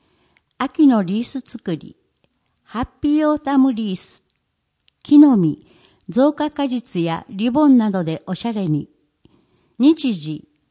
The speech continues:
九月二十八日土曜日、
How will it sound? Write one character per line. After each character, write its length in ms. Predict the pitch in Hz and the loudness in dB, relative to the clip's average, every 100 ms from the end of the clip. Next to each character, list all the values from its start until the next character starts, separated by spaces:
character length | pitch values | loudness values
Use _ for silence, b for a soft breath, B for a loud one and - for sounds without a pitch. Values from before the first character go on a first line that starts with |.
| - | -10
九 140 | 320 | -4
月 320 | 339 311 - | -4 -4 -6
二 200 | 202 233 | -2 0
十 240 | 262 254 202 | 0 -2 -4
八 340 | 147 175 226 | -6 -8 -4
日 500 | 220 208 - 190 196 - - | -4 -4 -8 -14 -14 -16 -8
土 160 | 175 | -2
曜 260 | 214 254 220 | 0 0 -2
日、 280 | - 131 | -6 -12